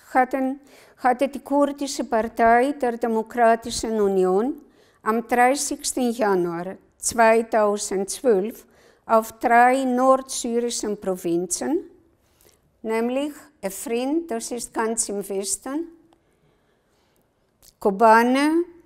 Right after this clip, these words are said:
und Kamischli ganz im Osten, die autonome Selbstverwaltung Rojava ausgerufen. Rojava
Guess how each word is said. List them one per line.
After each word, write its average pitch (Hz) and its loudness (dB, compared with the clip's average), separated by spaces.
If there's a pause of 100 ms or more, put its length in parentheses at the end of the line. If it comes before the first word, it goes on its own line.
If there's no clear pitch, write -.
(720)
und 269 6 (1400)
Kamischli 240 2
ganz 226 0
im 196 -4
Osten, 254 -2 (220)
die 262 2
autonome 269 2
Selbstverwaltung 233 -2
Rojava 226 -6
ausgerufen. 180 -4 (640)
Rojava 214 -2